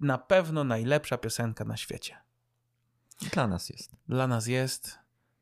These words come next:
Speaker 1: bo, bo to ona.
Speaker 2: Alicia Keys i Fallen.
Speaker 1: Wszyscy łapią się za głowę. Jak to możliwe?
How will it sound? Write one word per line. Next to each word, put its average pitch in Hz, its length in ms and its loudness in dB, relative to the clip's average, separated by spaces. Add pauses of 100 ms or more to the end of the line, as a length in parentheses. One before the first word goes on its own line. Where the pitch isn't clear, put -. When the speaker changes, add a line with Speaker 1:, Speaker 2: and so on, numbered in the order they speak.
Speaker 1:
bo, 120 540 2 (560)
bo 110 100 -2
to 120 160 -4
ona. 117 340 -4 (1400)
Speaker 2:
Alicia 92 400 0
Keys - 440 0 (600)
i - 100 -4
Fallen. 85 720 0 (1300)
Speaker 1:
Wszyscy 190 320 2
łapią 175 240 4
się 165 100 2
za 160 120 2
głowę. 143 420 4
Jak 196 180 -2
to 240 120 2
możliwe? 226 640 2